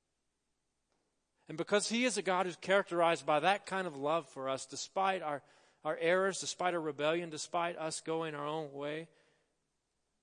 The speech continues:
he pays the ultimate price, the price of his son, the price of redemption. He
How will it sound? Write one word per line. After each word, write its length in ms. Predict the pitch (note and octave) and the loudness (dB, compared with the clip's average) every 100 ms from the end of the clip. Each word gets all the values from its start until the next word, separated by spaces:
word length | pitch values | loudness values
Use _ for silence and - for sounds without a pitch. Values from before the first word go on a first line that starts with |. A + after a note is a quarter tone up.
| _ _ | _ _
he 80 | D3 | -16
pays 320 | - E3 D3 | -4 -4 -4
the 100 | C#3+ | -4
ultimate 420 | D3+ D#3+ D3 C3+ - | -4 -4 -10 -14 -10
price, 640 | D#3+ C3+ G#2 - - - _ _ _ _ _ _ _ _ _ _ _ _ _ | -8 -8 -10 -14 -14 -16 _ _ _ _ _ _ _ _ _ _ _ _ _
the 120 | _ | _
price 380 | D#3 D#3+ D3+ - | 0 0 0 -6
of 80 | C3 | -10
his 140 | B2+ | -8
son, 380 | - E3+ D3 A#2 A#2 C3+ _ _ _ _ _ _ _ _ _ _ _ _ _ _ _ _ _ | -6 -6 -6 -10 -16 _ _ _ _ _ _ _ _ _ _ _ _ _ _ _ _ _ _
the 180 | _ - | _ -4
price 440 | E3 E3 D3 - | 0 0 -2 -6
of 160 | C3 B2 - _ | -8 -10 -14 _
redemption. 720 | C3+ C3+ F3 F3+ - D3 B2 | -12 -2 -2 -2 -8 -8 -8
He 120 | C3+ | -12